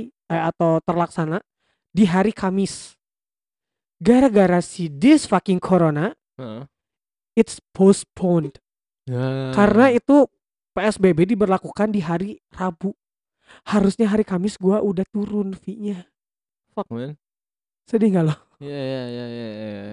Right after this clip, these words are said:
Speaker 2: Ini kayak selang sehari gitu ya.
Speaker 1: Betul. Dan
Speaker 2: Iya.
Speaker 1: pada saat itu gua udah menghitung apa
Speaker 2: Ah.
Speaker 1: aja gua, ap-, ap-, maksudnya, eh, ap-, eh, nih, ini fee mau gua pakai kemana aja nih.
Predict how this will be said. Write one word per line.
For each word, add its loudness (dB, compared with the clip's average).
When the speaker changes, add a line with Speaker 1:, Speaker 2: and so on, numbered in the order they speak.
Speaker 2:
Ini -10
kayak -12
selang -10
sehari -6
gitu -6
ya. -6
Speaker 1:
Betul. 8
Dan 6
Speaker 2:
Iya. -20
Speaker 1:
pada 4
saat 2
itu 2
gua 8
udah 6
menghitung 2
apa 0
Speaker 2:
Ah. 0
Speaker 1:
aja 6
gua, 2
ap-, -2
ap-, -4
maksudnya, -6
eh, -6
ap-, -6
eh, 0
nih, -2
ini 0
fee -4
mau 4
gua 4
pakai -6
kemana -4
aja -2
nih. -4